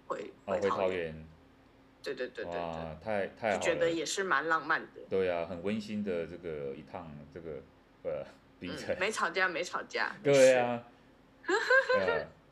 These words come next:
Speaker 1: 嗯，对。
Speaker 2: 没有吵架的那个。
Speaker 1: 啊，老师欸？
Speaker 2: 哦，我这个礼拜的话，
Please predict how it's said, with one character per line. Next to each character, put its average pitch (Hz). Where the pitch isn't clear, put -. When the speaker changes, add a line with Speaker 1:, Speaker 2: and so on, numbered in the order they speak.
Speaker 1:
嗯， 160
对。 175
Speaker 2:
没 107
有 117
吵 147
架 123
的 -
那 -
个。 -
Speaker 1:
啊， -
老 -
师 -
欸？ 165
Speaker 2:
哦， 127
我 104
这 202
个 113
礼 101
拜 123
的 95
话， 90